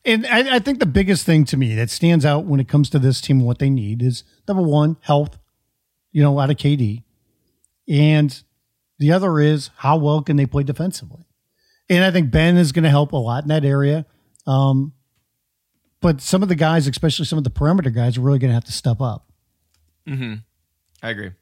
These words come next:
Speaker 1: But they have so much shooting on this team, they can mitigate some of that, you know, on the other end of the
Speaker 2: Yeah.
Speaker 1: court.
Speaker 2: And they just need to play fast. All they do is need to play fast, man. Oh, okay.
Speaker 1: That, that,
Speaker 2: Um,
Speaker 1: that
Speaker 2: also
Speaker 1: team has so many different tentacles and so many different things that they could do.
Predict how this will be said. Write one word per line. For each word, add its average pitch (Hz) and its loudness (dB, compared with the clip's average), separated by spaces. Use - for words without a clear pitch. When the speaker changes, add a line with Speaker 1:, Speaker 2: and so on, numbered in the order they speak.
Speaker 1:
But 269 -2
they 233 2
have 214 0
so 233 0
much 185 0
shooting 262 -2
on 160 2
this 143 0
team, 165 2
they 170 0
can 151 0
mitigate 147 -2
some 113 -6
of 95 -6
that, 92 -12
you 143 0
know, 135 2
on 139 2
the 135 2
other 131 -2
end 131 0
of 110 -4
the 98 -8
Speaker 2:
Yeah. - -20
Speaker 1:
court. 123 -8
Speaker 2:
And 156 -20
they 180 -20
just - -20
need 202 -16
to 156 -18
play 156 -20
fast. - -20
All 175 -12
they 175 -10
do 147 -14
is 123 -14
need 110 -18
to - -20
play - -20
fast, - -20
man. - -20
Oh, 220 -2
okay. 127 -10
Speaker 1:
That, 185 2
that, 170 2
Speaker 2:
Um, 156 -4
Speaker 1:
that 226 2
Speaker 2:
also 240 -4
Speaker 1:
team 277 4
has 185 2
so 208 2
many 202 4
different 147 -2
tentacles 113 -2
and 123 -2
so 151 0
many 151 2
different 131 -4
things 139 0
that 123 -4
they 131 -6
could 123 -8
do. 196 2